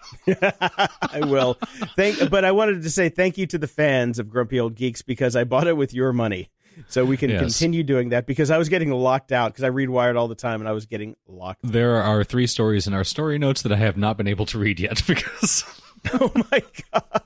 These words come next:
Speaker 1: because I have, I forgot to actually, uh, do my subscription as well, so I should probably do that.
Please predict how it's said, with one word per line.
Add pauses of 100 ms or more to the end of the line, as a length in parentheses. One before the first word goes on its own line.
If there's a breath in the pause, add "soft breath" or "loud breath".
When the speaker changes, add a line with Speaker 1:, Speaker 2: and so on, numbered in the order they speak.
(1000 loud breath)
Speaker 1:
because
I
have,
I
forgot
to
actually,
uh,
do
my
subscription
as
well,
so
I
should
probably
do
that.